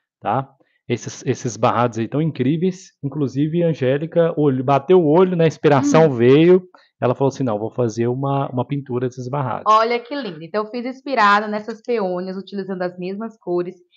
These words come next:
Speaker 2: inspirada nesse pássaro, tá? É uma coleção lindíssima, com os barrados exclusivos da loja de tecidos do Brás, tá?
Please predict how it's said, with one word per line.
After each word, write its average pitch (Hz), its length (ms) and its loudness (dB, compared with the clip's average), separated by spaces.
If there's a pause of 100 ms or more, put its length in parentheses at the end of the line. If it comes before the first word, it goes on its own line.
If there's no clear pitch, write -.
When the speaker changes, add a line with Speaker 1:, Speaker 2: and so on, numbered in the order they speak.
(200)
Speaker 2:
inspirada 208 540 0
nesse 208 320 -8
pássaro, 196 640 -2 (160)
tá? 190 260 0 (300)
É 202 80 0
uma 220 100 2
coleção 247 500 0
lindíssima, 233 680 -6
com 240 160 -8
os 214 100 -10
barrados 208 460 0
exclusivos 240 640 -6
da 214 120 0
loja 208 240 0
de - 40 -18
tecidos 208 400 -10
do 202 120 -10
Brás, 160 460 -4
tá? 208 240 -2